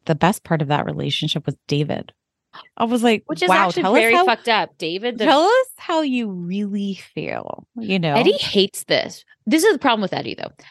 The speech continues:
Speaker 2: Eddie hates Real Houses of Orange County. He hates that Tamara's on the show. He hates all that comes with it. He loves the money that comes from it.
Speaker 1: Right. So he can open up another business. So
Speaker 2: So
Speaker 1: they
Speaker 2: he can
Speaker 1: only have the
Speaker 2: Yeah,
Speaker 1: Venus
Speaker 2: he wants
Speaker 1: C B D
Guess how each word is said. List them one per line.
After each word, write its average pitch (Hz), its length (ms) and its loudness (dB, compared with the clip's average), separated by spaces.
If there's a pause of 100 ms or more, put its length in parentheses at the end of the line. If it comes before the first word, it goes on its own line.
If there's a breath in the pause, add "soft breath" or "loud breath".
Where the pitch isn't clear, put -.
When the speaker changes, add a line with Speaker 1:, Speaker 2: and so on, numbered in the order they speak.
(120)
Speaker 2:
Eddie 294 220 2
hates - 460 -2
Real 214 140 2
Houses 190 360 -2
of 170 60 0
Orange 156 240 -4
County. 143 240 -6
He 156 180 -2
hates 151 280 -2
that 180 100 -4
Tamara's 202 280 0
on 196 100 0
the 196 60 -2
show. 233 280 4
He 208 160 -2
hates 175 280 -4
all 175 120 2
that 175 140 -4
comes 185 280 -6
with 185 200 2
it. 247 200 4 (400 loud breath)
He 190 220 2
loves 156 400 0
the 185 120 -2
money 165 440 4
that 202 260 -8
comes - 360 -10
from 196 300 -8
it. 190 160 -12 (360)
Speaker 1:
Right. - 440 0
So - 160 0
he 160 120 2
can 160 140 2
open 151 240 2
up 147 120 2
another 151 320 0
business. - 680 -4
So 233 120 2
Speaker 2:
So - 20 6
Speaker 1:
they 254 140 2
Speaker 2:
he 165 140 -4
can 208 120 4
Speaker 1:
only 370 520 4
have 320 180 2
the 285 60 2
Speaker 2:
Yeah, 214 60 4
Speaker 1:
Venus 185 320 2
Speaker 2:
he 180 140 -4
wants 160 80 -4
Speaker 1:
C 160 60 -2
B - 0 -
D 95 300 -4